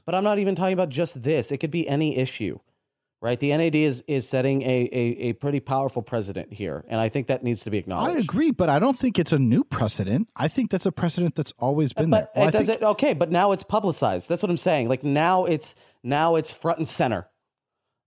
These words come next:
Speaker 1: And I think,
Speaker 2: Yeah,
Speaker 1: I think
Speaker 2: but
Speaker 1: this
Speaker 2: again,
Speaker 1: is something
Speaker 2: I
Speaker 1: that
Speaker 2: don't
Speaker 1: does need to be
Speaker 2: think
Speaker 1: watched.
Speaker 2: I, I agree, but to me, I don't think that the responsibility for that shouldn't, it doesn't rest with the N A D.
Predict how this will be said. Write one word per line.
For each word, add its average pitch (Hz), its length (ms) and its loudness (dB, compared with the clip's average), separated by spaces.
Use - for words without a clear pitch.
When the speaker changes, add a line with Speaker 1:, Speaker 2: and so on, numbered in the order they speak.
Speaker 1:
And 139 120 -2
I 135 140 2
think, 170 120 0
Speaker 2:
Yeah, 147 200 2
Speaker 1:
I 143 160 -2
think 131 60 -6
Speaker 2:
but 165 140 4
Speaker 1:
this 165 120 2
Speaker 2:
again, 175 80 0
Speaker 1:
is - 0 -
something 175 140 4
Speaker 2:
I 147 60 6
Speaker 1:
that 143 80 4
Speaker 2:
don't 151 80 6
Speaker 1:
does 135 120 0
need 139 120 2
to 139 40 4
be 123 80 4
Speaker 2:
think 113 120 2
Speaker 1:
watched. - 440 -2
Speaker 2:
I, 170 320 -2
I 233 140 -2
agree, 160 560 0
but 151 140 -4
to 160 160 -2
me, 151 560 2
I 135 200 0
don't 170 240 0
think 156 420 -4
that 123 140 -2
the 139 60 -4
responsibility 156 800 0
for 131 160 -2
that 113 420 0
shouldn't, 156 640 -2
it - 220 -10
doesn't 196 340 -6
rest 107 380 -2
with 117 280 -4
the 113 140 -8
N 107 140 0
A 95 100 -2
D. 107 400 -12